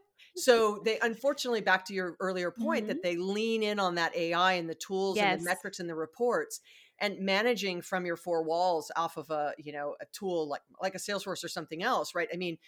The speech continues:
Speaker 1: pushing information to you is not the same as hearing it out of the customer's mouth. Like, all of a sudden you see calls spike, you know, maybe it's something, or call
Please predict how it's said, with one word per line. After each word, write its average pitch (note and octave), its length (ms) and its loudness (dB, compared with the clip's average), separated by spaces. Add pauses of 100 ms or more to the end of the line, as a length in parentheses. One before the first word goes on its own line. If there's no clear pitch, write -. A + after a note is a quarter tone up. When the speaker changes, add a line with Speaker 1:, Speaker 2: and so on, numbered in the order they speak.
(260)
Speaker 1:
pushing B3+ 360 -2
information F#3+ 520 -4
to F#3 120 -10
you D#3+ 100 -4
is E3 120 -8
not F#3 260 -2
the F#3 60 -12
same D#3+ 340 -6
as D#3 540 0 (300)
hearing A#3+ 400 4
it G#3+ 80 2
out F3+ 140 8
of E3 60 -6
the E3+ 60 0
customer's D#3+ 640 -6 (320)
mouth. D3+ 440 4
Like, D#3+ 240 -2 (160)
all A3 120 8
of A#3 60 2
a A#3+ 40 2
sudden A#3+ 220 4
you G3+ 120 -4
see G3 160 -6
calls F3+ 420 -2
spike, G3+ 560 0 (140)
you F#3 120 -2
know, E3+ 260 -2 (100)
maybe F3+ 320 -2
it's E3+ 140 -4
something, D#3 440 -6
or A#3+ 220 -2
call F#3 480 2